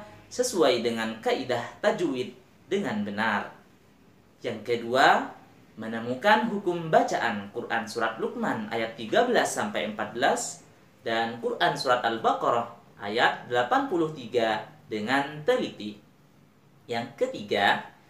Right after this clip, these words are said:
merinci arti bacaan dan menyimpulkan kandungan Quran Surat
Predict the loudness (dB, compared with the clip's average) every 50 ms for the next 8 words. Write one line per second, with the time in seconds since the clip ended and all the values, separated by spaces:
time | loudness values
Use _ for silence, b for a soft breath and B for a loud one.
0 | b b b b -8 -4 -4 -4 -4 -6 -8 -6 -4 -4 -4 -6 -8 -10 -18 -18
1 | -8 -4 -4 -4 -4 -4 -6 -4 -2 0 0 0 0 -2 0 2 2 2 0 -4
2 | -8 -12 -18 b b b b b b -6 -4 -4 -2 -2 -4 -4 -4 -6 -4 -4
3 | -4 -4 0 2 2 2 2 2 0 0 0 -2 -4 -2 -2 -2 -2 -4 -8 -8
4 | -8 -4 -2 0 -2 -2 -2 -2 -2 -2 -2 -4 -10 -14